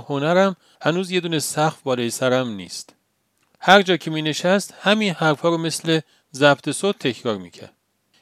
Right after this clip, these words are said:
یه روز رفت مغازه سلمونی که موهاشو اصلاح بکنه. همینجور که منتظر بود نوبتش بشه، بازم شروع کرد به زدن این همین حرفا.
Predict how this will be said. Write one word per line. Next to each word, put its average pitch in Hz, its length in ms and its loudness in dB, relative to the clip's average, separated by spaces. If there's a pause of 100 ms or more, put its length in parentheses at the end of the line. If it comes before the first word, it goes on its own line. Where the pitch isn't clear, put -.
(100)
یه 185 120 2
روز 196 140 -2
رفت 180 260 4
مغازه 139 460 0
سلمونی 98 680 0 (520)
که 165 120 -4
موهاشو 165 360 0
اصلاح 120 420 -2
بکنه. - 440 -18 (420)
همینجور 170 480 -2
که 139 80 -8
منتظر 143 440 -2
بود 135 200 -6
نوبتش 135 480 -6
بشه، 175 440 -6 (720)
بازم 185 320 4
شروع 160 240 -6
کرد 160 260 2
به 135 100 0
زدن 127 340 4
این 131 220 -4
همین 123 280 -6
حرفا. 95 540 -10